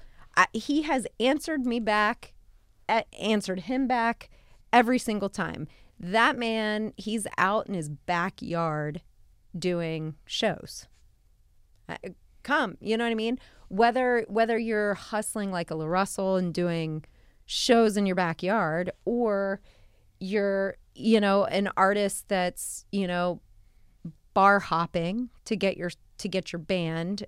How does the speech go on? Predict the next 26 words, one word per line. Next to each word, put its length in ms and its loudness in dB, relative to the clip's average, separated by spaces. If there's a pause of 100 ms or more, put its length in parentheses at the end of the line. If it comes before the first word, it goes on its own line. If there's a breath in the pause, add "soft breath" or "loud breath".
(140)
out, 420 -2
right? 240 -4
I 40 -6
mean, 240 -2 (100)
there's 220 0
so 120 -4
many 160 -2
different 300 -6
ways. 340 -2
You 160 -6
just, 440 -10 (1120)
there's 240 0
no 580 0 (380)
one 580 -4 (100)
right 400 -6 (380)
answer, 520 -8 (300)
right? 360 -2 (460)
My 360 2
philosophy 760 -2
is 300 -2 (100)
you 240 -2
have 260 -4
to 120 -6
fucking 380 -4
be 100 -6
doing 340 -4